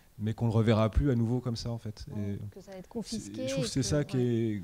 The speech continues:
Speaker 1: moi, qui me touche beaucoup dans le film, en fait. C'est, c'est, euh, c'est que sur le fond et la forme, en fait, finalement, il y a, il y a ce sentiment. Enfin,
Speaker 2: Oui, tout à fait. D'où
Speaker 1: ouais,
Speaker 2: la
Speaker 1: ouais.
Speaker 2: coïncidence aussi de l'histoire du film, où, euh, Renoir abandonne le film,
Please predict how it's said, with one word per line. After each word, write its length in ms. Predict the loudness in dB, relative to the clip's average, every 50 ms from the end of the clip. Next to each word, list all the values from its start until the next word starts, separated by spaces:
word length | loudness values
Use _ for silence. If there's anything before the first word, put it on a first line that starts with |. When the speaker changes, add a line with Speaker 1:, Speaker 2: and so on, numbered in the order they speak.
| -8 -6 -2
Speaker 1:
moi, 140 | 0 0 -2
qui 160 | -2 -2 -4
me 60 | -4
touche 220 | -2 -4 -4 -4
beaucoup 320 | -2 -4 -6 -4 -2 -2 0
dans 80 | 0 0
le 40 | -2
film, 220 | -2 -4 -6 -6
en 40 | -6
fait. 180 | -6 -6 -8 -8
C'est, 260 | -6 -6 -4 -4 -4 -6 -10 -20 -20 -20 -20 -20 -20 _ _ -20
c'est, 240 | -16 -14 -8 -6 -4
euh, 260 | -2 -2 -2 -4 -4 -6 -8 -10 -12 -14 -16 -16 -18 -18 -18 -18 -18 -16 -16
c'est 180 | -8 -6 -6 -6
que 80 | -6
sur 160 | -6 -4 -2 -2
le 60 | -2
fond 260 | -2 2 4 6 6
et 40 | 6
la 120 | 6 4 2
forme, 240 | 0 -2 -2 -2
en 60 | -2 -4
fait, 220 | -4 -6 -8 -8
finalement, 340 | -6 -6 -4 -4 -4 -6 -6
il 80 | -8
y 40 | -8
a, 140 | -8 -8 -8 -10 -12 -14 -12
il 60 | -12
y 20 | -12
a 40 |
ce 140 | -10 -8 -10
sentiment. 500 | -6 -4 -6 -6 -4 -6 -6 -6 -6 -8 -10
Enfin, 200 | -8 -8 -8 -8 -10 -12 -16 _ -20 -12 -8
Speaker 2:
Oui, 140 | -8 -8 -8
tout 180 | -8 -6 -6
à 40 | -6
fait. 160 | -4 -6 -10 -10 -14 -12 -6
D'où 100 | -2 0 0
Speaker 1:
ouais, 60 | 0
Speaker 2:
la 40 | 0
Speaker 1:
ouais. 60 | -2
Speaker 2:
coïncidence 640 | -2 -4 -4 -4 -6 -8 -8 -8 -8 -6 -6 -6 -8
aussi 180 | -8 -6 -8
de 60 | -8
l'histoire 360 | -8 -8 -10 -8 -6 -6 -6 -6
du 120 | -6 -8
film, 340 | -8 -8 -8 -6 -6 -6 -8 -8 -14 -20 -20 -12 -6
où, 220 | -4 -2 -2 -2 -4 -8 -20 -14 -8
euh, 300 | -6 -4 -2 -2 -4 -4 -4
Renoir 480 | -4 -4 -2 -2 -2 -2 -2 -4 -4 -4 -2
abandonne 600 | 0 0 2 2 2 2 2 2 2 0 0 0
le 120 | 0 0
film, 400 | -2 -4 -6 -6 -4 -4 -6 -6